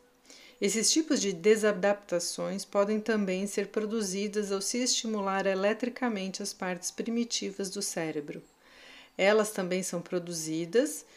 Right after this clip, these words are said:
embora não necessariamente no mesmo grau, pelo estresse pós-traumático. Com relação ao trauma, pode-se pensar na patologia como representando o uso inadequado de qualquer atividade,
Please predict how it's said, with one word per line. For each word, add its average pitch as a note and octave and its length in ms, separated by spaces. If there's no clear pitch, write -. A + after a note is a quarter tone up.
embora G3+ 540
não G3+ 180
necessariamente A3 1300
no G#3+ 140
mesmo F#3 380
grau, E3+ 380
pelo A#3+ 220
estresse F3+ 420
pós-traumático. E3+ 880
Com G#3+ 140
relação G#3+ 500
ao B3+ 80
trauma, F#3+ 720
pode-se A#3+ 360
pensar A3+ 520
na F#3+ 100
patologia G3 800
como G3+ 300
representando G#3+ 1200
o A3 80
uso G3+ 380
inadequado G3 720
de E3+ 100
qualquer G3 340
atividade, F#3 800